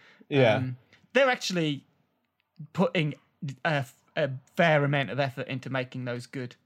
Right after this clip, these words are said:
Speaker 2: these days.
Speaker 1: Hmm.
Speaker 2: Child's Play films are, um, the newer ones are good in their own right. They're not just
Speaker 1: Yeah.
Speaker 2: designed to hold on to the, the thing. Anyway, getting slightly off topic now, aren't we? Um,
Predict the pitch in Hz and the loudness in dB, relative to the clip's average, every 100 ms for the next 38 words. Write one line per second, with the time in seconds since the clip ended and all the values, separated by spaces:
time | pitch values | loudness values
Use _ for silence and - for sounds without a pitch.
0 | _ 127 117 127 120 101 104 139 127 - | _ -14 -8 -2 -2 -2 -4 -6 -6 -8
1 | 139 123 123 131 123 123 123 120 120 120 | -8 -6 -6 -10 -8 -10 -10 -10 -10 -12
2 | 123 _ _ _ - _ 143 143 143 135 | -16 _ _ _ -20 _ -6 -4 -4 -4
3 | 135 131 123 127 120 120 117 - _ _ | -6 -6 -6 -4 -2 -2 -4 -10 _ _
4 | _ - _ _ 143 165 143 127 156 143 | _ -20 _ _ 0 2 2 2 0 2
5 | 135 135 127 135 123 123 - 131 131 120 | 2 0 0 -4 -6 -8 -10 -10 -8 -10
6 | 135 123 131 117 107 104 _ _ _ _ | -12 -4 0 2 0 -6 _ _ _ _
7 | 127 120 123 117 127 _ - 143 127 143 | -16 -12 -12 -12 -16 _ -10 -8 -6 -8
8 | 127 147 143 135 160 170 - - 196 _ | -6 -6 -6 -6 -6 -6 -6 -16 -20 _
9 | 151 156 117 262 208 - 214 170 165 147 | -2 -2 2 2 2 2 2 4 2 0
10 | - 175 - 139 131 147 143 143 127 - | 0 -2 -2 -6 -4 -4 -4 -8 -12 -20
11 | - _ 147 147 151 151 147 | -20 _ -6 0 2 2 -2